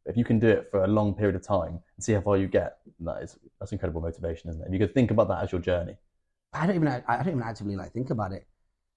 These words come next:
Speaker 2: I'm just like, "This is, this is the, this is the way that I am." I've been, I've been in places before where people have said to me, "Can we not talk about work?"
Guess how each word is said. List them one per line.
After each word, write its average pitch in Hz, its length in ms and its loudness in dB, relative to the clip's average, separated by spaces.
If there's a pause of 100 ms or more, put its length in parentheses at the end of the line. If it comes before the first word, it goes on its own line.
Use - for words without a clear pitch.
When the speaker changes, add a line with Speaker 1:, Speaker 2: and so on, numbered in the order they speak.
(140)
Speaker 2:
I'm 117 100 4
just 143 180 4
like, 113 160 2
"This 123 160 0
is, 110 100 0
this 127 200 0
is 113 80 -2
the, 127 80 2
this 123 280 -2
is 120 80 -2
the 117 80 -2
way 110 140 0
that 98 120 -6
I - 40 -8
am." 120 220 -2
I've 170 160 6
been, 220 140 4
I've 233 140 8
been 254 100 4
in 175 100 6
places 165 300 4
before 113 300 0
where 110 120 -2
people 139 220 -4
have 123 60 -6
said 131 140 0
to 104 80 -12
me, 95 140 -10 (500)
"Can 139 180 8
we 135 80 10
not 131 220 6
talk 131 220 0
about 117 260 2
work?" 127 280 2